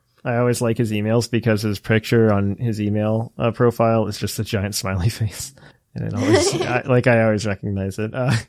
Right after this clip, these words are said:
Speaker 1: "Hey, Puckle peeps. Big Cat Bruce here again. I have been away for a while because I burned out on Pokemon."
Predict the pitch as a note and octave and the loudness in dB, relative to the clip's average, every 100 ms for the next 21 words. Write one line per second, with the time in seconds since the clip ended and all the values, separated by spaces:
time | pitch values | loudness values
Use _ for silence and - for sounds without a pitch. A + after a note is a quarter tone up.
0 | _ _ _ _ F#3+ G#3 F#3+ F#3+ D3+ C#3+ | _ _ _ _ -2 0 0 0 0 0
1 | E3 F#3+ - - C3 F3+ F3+ G3+ E3 E3 | 0 -2 -6 -6 -2 -2 0 -2 0 0
2 | F3+ - D#3+ E3 D3+ E3+ C#3 G2 - _ | 0 0 0 2 2 2 0 -2 -12 _
3 | _ _ C3 C#3 D3 C3 A#2+ F#3+ F3 F#3+ | _ _ -2 0 2 0 0 2 2 0
4 | F#3 F3+ D#3+ E3 E3+ E3+ C#3+ C#3+ D3+ C#3 | 0 0 2 2 2 0 -2 0 2 0
5 | B2+ D3 F3 D#3+ D#3 D#3+ C3 C3+ A2+ G2 | 0 0 2 2 2 0 0 -4 -4 -8
6 | F2+ | -8